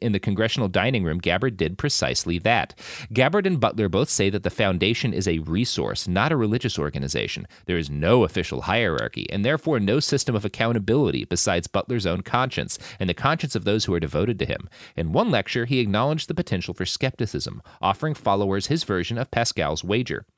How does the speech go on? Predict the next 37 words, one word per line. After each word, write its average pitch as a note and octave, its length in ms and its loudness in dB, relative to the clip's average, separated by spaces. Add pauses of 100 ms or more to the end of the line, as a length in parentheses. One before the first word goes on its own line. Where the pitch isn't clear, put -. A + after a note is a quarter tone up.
(120)
'If F#2 160 -4
I'm G3 200 2
not A#2+ 180 2
the G2 80 0
representative E2 500 0
of D2+ 140 -6
God C#2 320 0
and F2+ 160 -2
you F2 80 0
dovetail A#2+ 460 0
your G#2+ 140 2
will G#2+ 140 2
with F#2 160 -2
mine, B2 320 0 (240)
then A2+ 100 0
your A#2 120 4
life F2 220 2
is F2+ 100 -2
destroyed,' B2+ 540 0
he D#2+ 100 0
said. D2 340 -2 (280)
'And G#2+ 100 0
if G2+ 80 -2
I F2+ 240 2
am G3+ 240 2
the C#3+ 100 4
representative F2 680 0
of D#2 140 -14
God C2+ 360 0
and F#2+ 120 -4
you F2 80 0
don't A2+ 300 2
dovetail E2+ 400 0
your C#2+ 100 -2
will D#2 140 -2
with C2+ 160 -4
mine, C#2 300 -4